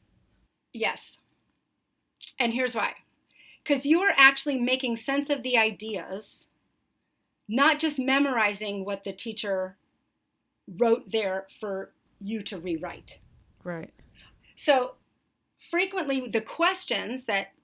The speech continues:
Speaker 1: students ask of themselves, like, "Columbus sailed to the,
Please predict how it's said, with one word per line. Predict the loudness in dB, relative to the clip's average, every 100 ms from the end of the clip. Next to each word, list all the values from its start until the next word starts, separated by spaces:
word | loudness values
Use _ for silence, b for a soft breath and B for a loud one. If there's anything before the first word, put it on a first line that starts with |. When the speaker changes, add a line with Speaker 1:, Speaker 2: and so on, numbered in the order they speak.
| _ _
Speaker 1:
students | -8 -4 -2 -2 -4 -4
ask | 0 0 0
of | -8
themselves, | -8 -8 -10 -12 -14 -16 -20 _ _ -6
like, | 4 4 4 -4 -20 _ _ _ _ _ _ _ -6
"Columbus | -2 0 -2
sailed | 0 0 0 0 -2
to | -6
the, | -4 -6